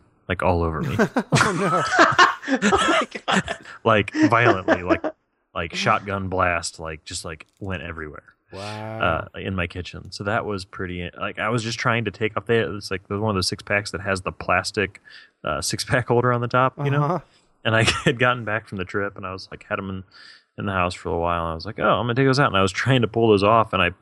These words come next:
Speaker 1: I tried to pry it back, and one of 'em just went, <laughs> and just, like, blew up and sprayed all over. I was like, "Oh my gosh." I was like, "Wow, that was crazy." And then I, like, tried again and went, <laughs> and did it again. I was like, "Oh my God, this just, like, won't stop." And so I just had to, like, set it aside,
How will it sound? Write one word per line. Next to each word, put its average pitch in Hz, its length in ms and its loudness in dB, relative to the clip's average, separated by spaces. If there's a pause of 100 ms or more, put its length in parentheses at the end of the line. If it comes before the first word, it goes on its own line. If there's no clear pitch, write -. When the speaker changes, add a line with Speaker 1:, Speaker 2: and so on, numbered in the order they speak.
(320)
Speaker 1:
I - 60 0
tried 107 280 2
to 98 60 -2
pry 104 300 2
it 90 120 -4
back, 107 320 -2
and 87 140 -6
one 92 140 -2
of 90 80 0
'em 90 60 -2
just 85 140 -8
went, 82 140 -12 (120)
<laughs> - 120 -6
and 151 1200 0
just, 104 100 -10 (280)
like, 104 200 -10
blew 117 260 6
up 107 160 2
and - 120 2
sprayed 104 280 -2
all 104 140 4
over. 107 140 6
I - 20 4
was 95 80 -2
like, 104 120 -4
"Oh 220 120 4
my 160 120 2
gosh." 175 420 0 (540)
I 98 40 -10
was 98 100 -6
like, 98 160 -2
"Wow, 113 320 -6
that 123 140 -2
was 123 160 -2
crazy." 92 420 -2
And 196 120 2
then 95 100 -2
I, 98 120 2
like, 92 160 -2
tried 117 260 4
again 104 300 6
and 92 80 2
went, 87 200 -4
<laughs> - 60 -6
and 117 480 2
did 120 120 -4
it 127 80 0
again. 147 280 -4
I - 40 -10
was 143 100 -8
like, - 140 -10
"Oh 254 120 -4
my 180 120 -4
God, 202 300 -2
this 190 140 4
just, 127 120 -2
like, 123 80 2
won't 151 240 -4
stop." - 360 -10
And 170 440 -2
so 123 60 6
I 117 40 8
just 117 100 2
had 117 120 2
to, 120 40 4
like, 101 160 4
set 104 220 2
it 101 100 -4
aside, 101 400 2